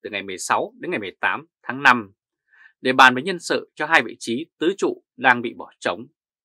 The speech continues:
Cho đến thời điểm này, gần như chắc chắn Tô Lâm sẽ là tân chủ tịch nước và Trần Thanh Mẫn sẽ là chủ tịch Quốc hội. Trường hợp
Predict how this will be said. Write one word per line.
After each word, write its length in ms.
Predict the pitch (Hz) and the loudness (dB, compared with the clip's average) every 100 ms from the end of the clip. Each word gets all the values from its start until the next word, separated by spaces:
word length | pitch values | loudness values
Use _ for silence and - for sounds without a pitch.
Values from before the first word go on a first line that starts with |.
| _ _ _ _ _ _ _ _ _ | _ _ _ _ _ _ _ _ _
Cho 140 | 175 | 2
đến 120 | 180 190 | 2 0
thời 100 | 151 | -2
điểm 200 | 85 95 | -4 -6
này, 280 | 95 82 _ | -8 -8 _
gần 240 | 110 117 | -6 -4
như 100 | 131 | -4
chắc 180 | 170 - | -4 -2
chắn 240 | - 135 214 _ | 2 0 -2 _
Tô 120 | 143 | 2
Lâm 260 | 135 127 113 | 2 0 -6
sẽ 120 | - | -8
là 80 | 113 - | -8 -2
tân 220 | 139 120 | -2 -2
chủ 120 | - 98 | -8 -8
tịch 140 | 87 - | -8 -2
nước 160 | 170 - _ _ _ | -2 -2 _ _ _
và 100 | 131 | -6
Trần 180 | 135 139 | -2 -2
Thanh 180 | 185 175 | -4 -2
Mẫn 200 | 156 233 | -2 -4
sẽ 120 | - 190 | -6 0
là 200 | 123 - _ | 0 -2 _
chủ 240 | 120 87 - | -6 -6 -6
tịch 120 | 95 _ | -8 _
Quốc 140 | - 160 | -6 -2
hội. 220 | 131 - _ _ _ _ _ _ _ _ _ _ _ _ _ | -2 -4 _ _ _ _ _ _ _ _ _ _ _ _ _
Trường 180 | 165 151 | 0 2
hợp 180 | 135 | 0